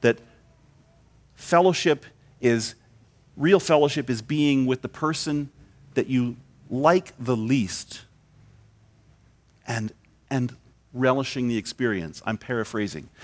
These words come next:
So here's what I want you to do. As you take the elements, I want you to think about the someone from this community or, or someone who gives you the most difficulty, the, the one you have the most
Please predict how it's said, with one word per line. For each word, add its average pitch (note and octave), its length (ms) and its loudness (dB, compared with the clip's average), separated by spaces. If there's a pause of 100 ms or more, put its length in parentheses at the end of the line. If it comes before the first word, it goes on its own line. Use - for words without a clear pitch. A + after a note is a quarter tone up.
(100)
So C#3 260 4 (220)
here's G#3+ 320 -2
what F3+ 120 0
I C#3+ 80 4
want C3+ 420 -2
you G3+ 80 -6
to G3 120 -6
do. G#2+ 340 -4 (640)
As D3 240 4
you F3 80 -6
take - 360 -2
the - 160 -4
elements, A#2+ 480 0 (320)
I C#3 80 0
want E3+ 240 0
you F#3 80 -4
to C#3 60 0
think G#3 300 0
about C#3 340 2
the B2+ 60 -8
someone F3 440 -2
from D3 220 -2
this C3 360 0 (960)
community C3+ 640 0 (1120)
or, C3 220 0
or C#3 120 4
someone F3+ 520 2 (280)
who D#3 140 0
gives E3+ 380 0
you F#3 120 -2
the D3+ 120 2
most D3+ 600 0
difficulty, A#2+ 600 -4
the, A2+ 120 -2
the C3+ 220 -2
one F3 200 0
you E3+ 120 0
have C#3+ 200 0
the C3+ 80 0
most F#3 580 -2